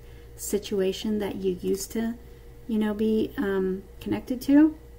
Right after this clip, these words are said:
but really choosing something new, something brand new that's like,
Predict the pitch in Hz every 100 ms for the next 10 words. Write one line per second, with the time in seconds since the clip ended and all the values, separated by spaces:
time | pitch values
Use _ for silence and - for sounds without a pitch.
0 | - - - - - - 202 214 262 262
1 | - - 220 - 190 180 - 214 202 185
2 | 170 202 294 - - - - - - -
3 | - - - - 262 269 202 185 185 240
4 | 233 220 254 185 170 - 190 180 180